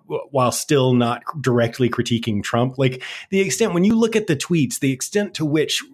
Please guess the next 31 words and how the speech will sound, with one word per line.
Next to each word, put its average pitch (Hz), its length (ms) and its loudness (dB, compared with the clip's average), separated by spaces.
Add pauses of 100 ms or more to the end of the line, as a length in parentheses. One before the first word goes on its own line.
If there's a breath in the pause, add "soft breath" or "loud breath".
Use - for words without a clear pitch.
(120)
Republican 151 540 2
leaders 123 340 2
could 165 240 0
ex-, 147 300 -4 (180)
like, 131 180 -2
just 220 220 -2
go 190 160 2
into 127 220 4
detail 120 500 0
about 104 200 -4
how 127 140 -2
this 127 220 0
is 107 100 2
devastating, 101 800 -2 (480 loud breath)
but 180 220 2
never, 196 320 2
they 165 140 2
just 185 180 0
talk 170 240 0
about 120 440 0
this 123 260 -2
policy 123 580 0
change. 104 240 -8
They 151 80 0
don't 180 220 -2
ever, 170 280 0
no 151 220 4
one 131 300 4
was 117 160 0
ever 135 280 0
saying, 107 540 0